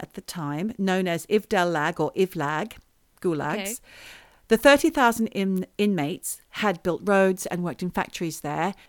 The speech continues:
Speaker 1: It had a reputation as the harshest and most violent in the gulag system, but due to its remote location, no one would attempt the escape.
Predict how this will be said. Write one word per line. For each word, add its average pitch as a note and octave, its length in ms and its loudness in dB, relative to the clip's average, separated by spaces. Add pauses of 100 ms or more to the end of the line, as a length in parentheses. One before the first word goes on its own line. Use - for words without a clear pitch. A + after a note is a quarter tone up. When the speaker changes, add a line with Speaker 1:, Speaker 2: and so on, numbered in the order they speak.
Speaker 1:
It G3 100 -2
had B3+ 240 -2
a D4+ 60 -2
reputation F3 720 -6
as E3+ 140 -8
the E3 100 -8
harshest C4+ 880 -2
and F#3 200 0
most A3+ 360 -2
violent G#3+ 520 -4
in G#3 240 0
the F#3 100 -2
gulag E3+ 360 0
system, G#3 540 -4 (340)
but G3 160 2
due C4+ 220 2
to A#3+ 120 -2
its - 160 0
remote G3 340 0 (180)
location, F#3+ 520 0
no G3+ 200 4
one F#3 180 0
would F3 100 -2
attempt F3+ 320 -2
the D#3 100 -4
escape. D#3 420 -4